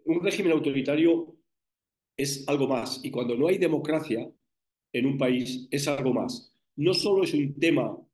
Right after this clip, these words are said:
de que no haya elecciones o de que las elecciones sean manipuladas, etcétera, para mantenerse en el poder, etcétera. No. Es que no hay Estado de Derecho. Y si no hay Estado de Derecho, no hay ejercicio de los derechos.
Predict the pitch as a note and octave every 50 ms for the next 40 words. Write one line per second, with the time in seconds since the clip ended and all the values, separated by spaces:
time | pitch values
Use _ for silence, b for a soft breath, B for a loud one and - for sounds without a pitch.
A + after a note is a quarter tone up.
0 | _ _ - C3+ B2+ C3 A#2+ B2 C3+ C#3 C#3 C#3 C3+ C3 A#2+ A#2 A2 A2+ - -
1 | - C#3 C3+ A#2+ A2+ G2+ G2+ - - - - C3 A#2 A#2+ - B2+ A#2 A2+ A2+ -
2 | - A2+ A2 G#2+ - - C#3 C3+ B2+ B2 A#2+ A2+ - - - - - - - -
3 | - B2 A#2+ A2+ A2 A2 G#2+ A2+ - G#2 A2 A2+ A2 A#2+ A#2+ A#2 A2+ A2 - A2
4 | - B2 A2+ - A#2 A#2 G#2+ - B B B B _ - C3+ C#3+ C#3+ C#3+ C#3 C3+
5 | C3+ C3+ E3 E3+ E3 - D#3+ D3 C#3+ C#3 C#3+ B2+ B2 B2+ - D3 D3+ D3+ D3 C3
6 | A#2+ B2 A#2+ - - G#2 G2 A2 B2 C#3+ C#3 A#2 A2 - - - _ _ _ _
7 | _ _ _ _ _ _ - E3 F3+ F3 - - G#3+ F#3 D#3 C3 C3 C#3 C#3+ C#3+
8 | C#3 C3+ - - - - _ _ - C#3+ C3 B2 B2 A2+ G#2+ G#2 F#2+ F#2 F2+ F2+
9 | - - - _ _ _ _ _ _ _ _ _ _ _ _ _ _ _ - C#3+
10 | C#3 - C3+ C3 D#3 F#3 G#3+ G#3+ F3+ - F3 D#3+ D#3+ D#3+ D#3 D3 C#3+ C#3+ C#3+ C#3+
11 | - - D3+ E3 - - _ _ _ _ _ _ _ - C3 C#3 D3 C#3 C3+ B2+
12 | C#3+ F3 G#3 F3+ - - A2+ - - - G3+ F#3 - - G#2 - - - A2+ G#2+
13 | G2 G2 F#2+ G#2 F#2+ F#2+ F2+ - - - - - - -